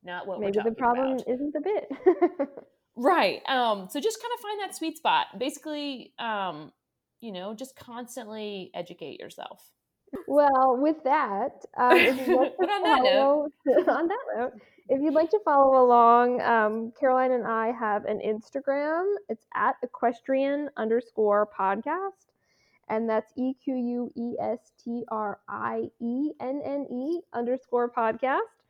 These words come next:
Speaker 2: We also have an email. We would love to hear from anybody, questions, comments, corrections. Um, it is equestrian podcast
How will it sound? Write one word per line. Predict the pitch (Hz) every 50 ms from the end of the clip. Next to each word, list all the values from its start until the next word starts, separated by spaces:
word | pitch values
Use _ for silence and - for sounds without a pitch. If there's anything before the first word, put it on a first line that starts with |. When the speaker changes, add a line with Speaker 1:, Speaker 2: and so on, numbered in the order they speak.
| _ _ _ _ _ _ _
Speaker 2:
We | _ 240 269 277 -
also | - 247 294 - 320 311
have | 302 294 269 262 254 247 247 247
an | 247 -
email. | - 240 254 262 277 302 311
We | 285 277
would | 262 254 226
love | 226 226 233 233 240 254 254
to | - 277
hear | 277 - 247 254 254 269
from | 262 - 262 240 233 233 240 240
anybody, | - 233 240 240 233 247 240 262 269 285 277
questions, | - - 269 254 - - 247 254 262 262
comments, | - - - 254 240 240 247 262 285 302 302 _ _ _ _ _ _ _
corrections. | - 247 240 233 240 240 - - 269 254 262 277 294 320 349 359 - _ - -
Um, | 254 254 247 240 233 233 240 247 262 - _ _ _ _ _ _ _ _ _ _ _ -
it | 240 254 220
is | - - 247 240 247 247 214
equestrian | - 247 240 - 269 254 254 - - 254 240 233 233 233 240 254 254 269
podcast | - - 220 220 220 220 - 262 254 269 294 294 _